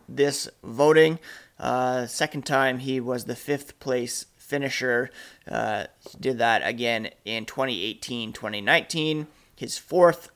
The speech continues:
top ten finish in the last five seasons. So Brad Marchand's, uh, you know, rise to an elite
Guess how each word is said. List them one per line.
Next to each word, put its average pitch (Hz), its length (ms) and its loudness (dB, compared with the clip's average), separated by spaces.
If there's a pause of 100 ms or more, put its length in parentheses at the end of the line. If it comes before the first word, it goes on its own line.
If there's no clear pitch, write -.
(200)
top - 260 -2
ten 147 240 0
finish 123 560 -6
in 131 200 -2
the 120 60 -2
last 117 460 4
five 117 460 2
seasons. 104 540 -8
So 107 100 -8
Brad 127 280 -2
Marchand's, 123 760 -6 (640)
uh, 120 360 -4
you - 100 -8
know, 123 180 -4
rise 139 540 6
to 131 140 -4
an 127 100 -4
elite 143 420 -4